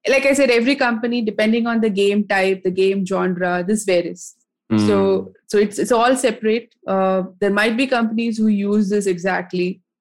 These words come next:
Speaker 1: Uh, there might be companies which are, like, doing a mashup of it and personalized to their game experience.
Speaker 2: Got it. This seven number seems to be interesting because I think Facebook also started with this seven model, right?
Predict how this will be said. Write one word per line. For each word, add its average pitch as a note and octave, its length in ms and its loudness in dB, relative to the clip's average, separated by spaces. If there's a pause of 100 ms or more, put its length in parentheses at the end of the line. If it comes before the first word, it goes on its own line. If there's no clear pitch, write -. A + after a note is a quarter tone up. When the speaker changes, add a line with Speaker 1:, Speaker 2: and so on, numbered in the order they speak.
(200)
Speaker 1:
Uh, F3+ 180 2
there G3+ 140 2
might G#3+ 180 2
be A3 80 0
companies G#3 480 -2
which F#3+ 100 -4
are, G3+ 100 2
like, F#3+ 180 0
doing G3 280 0
a F#3+ 60 0
mashup F#3 500 -2
of F#3+ 220 -4
it F#3 160 -4
and F3+ 180 -4
personalized F#3 680 -2
to D4 200 -4 (140)
their F3 260 2
game E3+ 240 -2
experience. - 680 -14 (680)
Speaker 2:
Got G#2 220 -14
it. G#2 160 -16
This D3 140 -6
seven D3+ 360 -4
number D3+ 280 -4
seems C3+ 300 -10
to D3 100 -10
be C3+ 100 -6
interesting A2+ 540 -10
because G#2+ 360 -14 (280)
I C#3 40 -10
think C#3+ 140 -6
Facebook C#3+ 380 -4
also D#3+ 240 -2
started C#3 420 -4
with C3+ 140 -8
this C#3 160 -8
seven B2+ 340 -4
model, A2 280 -8
right? D#3+ 220 -8